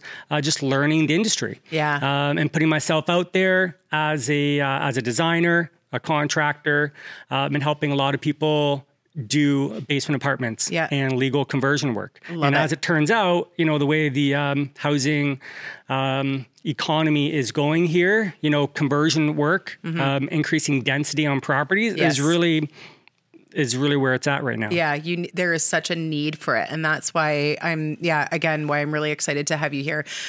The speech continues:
Speaker 2: I mean, we're not gonna get into that whole process of, you know, going into the building permits and et cetera, et cetera. And that's something that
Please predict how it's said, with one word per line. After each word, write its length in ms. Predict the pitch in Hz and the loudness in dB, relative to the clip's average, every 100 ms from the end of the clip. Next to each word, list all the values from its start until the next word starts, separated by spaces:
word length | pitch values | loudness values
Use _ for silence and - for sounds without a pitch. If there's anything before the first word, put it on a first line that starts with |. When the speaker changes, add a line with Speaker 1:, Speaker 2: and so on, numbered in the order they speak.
| - - - | -12 -12 -4
Speaker 2:
I 80 | 208 | 0
mean, 200 | 208 190 | 0 0
we're 100 | 202 | 2
not 160 | 202 | 2
gonna 120 | 196 | 0
get 340 | 175 - 160 165 | -2 -2 -2 0
into 380 | 170 156 - 156 | -2 -2 -2 0
that 180 | 143 - | 0 -2
whole 300 | - 160 151 | -2 -2 -2
process 680 | - 135 139 - 139 135 | -2 -2 0 2 0 0
of, 340 | - 147 139 135 | -2 -2 -2 -6
you 120 | 185 | -4
know, 120 | 156 139 | -2 0
going 280 | 147 139 | 0 0
into 280 | 131 135 - | -2 -4 -4
the 100 | 156 | -2
building 340 | 147 165 151 139 | 0 0 0 -2
permits 320 | 143 135 135 | -2 -2 -4
and 180 | 135 131 | -4 -4
et 180 | 147 135 | -4 -2
cetera, 260 | 151 131 | 0 0
et 80 | 131 | -2
cetera. 220 | - 127 | -2 -2
And 100 | 135 | -2
that's 160 | 143 - | -4 -4
something 400 | 156 143 131 131 | -4 -4 -4 -2
that 260 | 127 117 | -2 -4